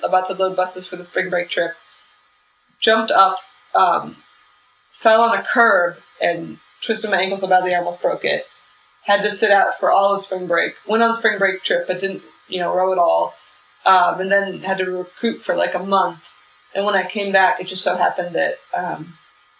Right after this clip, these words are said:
the varsity team needed a rower, and I, the novice boat was already, the top boat was already, like, had their lineup and was pretty, you know, set. And that's the boat I would have gone back to, but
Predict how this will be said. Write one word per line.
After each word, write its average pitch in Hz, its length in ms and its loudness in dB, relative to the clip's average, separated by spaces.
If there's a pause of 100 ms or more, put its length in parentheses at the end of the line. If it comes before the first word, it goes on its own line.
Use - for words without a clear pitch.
(320)
the 185 100 -4
varsity 196 420 2
team 170 500 -6 (460)
needed 180 320 -6
a - 60 -2
rower, 165 560 2
and 175 100 0
I, 170 400 0 (440)
the 175 540 0
novice 202 400 0
boat 190 240 0
was 185 160 -4
already, 180 480 0 (120)
the 185 60 -4
top - 320 0
boat 175 240 2 (580)
was 190 120 -2
already, 180 280 2
like, 170 300 -2
had 185 220 2
their 196 100 0
lineup 190 360 2
and 185 140 -4
was 180 160 -8
pretty, 175 440 -4 (200)
you 180 80 -6
know, 160 100 -2
set. 196 440 0 (280)
And 190 100 -6
that's 190 180 0
the 190 100 -6
boat 190 160 0
I 180 60 2
would 180 120 -2
have 185 140 -6
gone 175 240 -2
back - 280 -2
to, 165 220 -6
but 170 280 -4